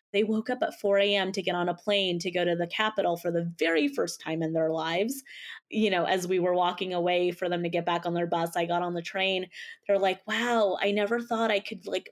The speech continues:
be in the Capitol and I could meet a legislator and advocate for a bill." And so, like, when you ask about the sentiment part, like, we're collecting a lot of that qualitative data as well,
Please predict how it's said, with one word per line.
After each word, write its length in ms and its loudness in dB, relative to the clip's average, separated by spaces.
be 400 0
in 100 -4
the 120 -4
Capitol 760 -2
and 400 2
I 240 2
could 500 0
meet 320 2
a 60 2
legislator 960 0
and 200 -2
advocate 580 0
for 120 2
a 80 4
bill." 460 0
And 140 2
so, 140 2
like, 200 4
when 160 2
you 120 2
ask 240 2
about 240 0
the 80 -6
sentiment 560 -2
part, 320 0
like, 340 0
we're 120 0
collecting 600 0
a 60 0
lot 200 2
of 100 -2
that 200 -2
qualitative 800 -2
data 440 0
as 260 -2
well, 320 2